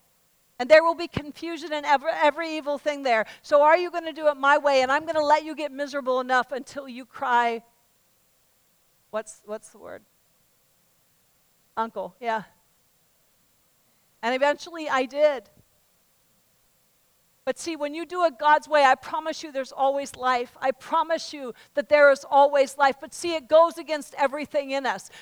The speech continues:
To do it God's way went against everything in me. "I have a right, Lord. This was wrong, Lord. Don't you see this, Lord?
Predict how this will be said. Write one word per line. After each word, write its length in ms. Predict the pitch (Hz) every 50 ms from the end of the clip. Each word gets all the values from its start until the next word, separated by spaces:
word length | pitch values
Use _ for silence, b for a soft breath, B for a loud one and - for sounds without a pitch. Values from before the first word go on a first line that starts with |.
| B B
To 100 | - 302
do 240 | 277 233 330 349 339
it 100 | 320 269
God's 360 | 208 269 277 294 311 302 302
way 180 | 262 294 294 285
went 260 | 254 247 285 311 294
against 360 | 302 294 285 294 294 - -
everything 560 | - - 285 294 294 320 311 - - 311 285 294
in 120 | 302 311
me. 140 | 294 285 294
"I 140 | 277 294 302
have 200 | - 311 320 294
a 140 | 302 294
right, 500 | 262 254 269 294 302 302 311 330 359 -
Lord. 380 | 349 311 294 294 285 277 277 -
This 240 | 320 330 254 - -
was 220 | 302 294 262 220
wrong, 560 | 247 226 240 277 285 302 311 320 320 311 302
Lord. 240 | 294 294 285 269 220
Don't 360 | 285 294 302 320 311 - -
you 120 | 330 320 285
see 420 | - - - - - 339 339 339
this, 340 | 339 302 330 320 302 - -
Lord? 300 | 294 294 294 294 277 -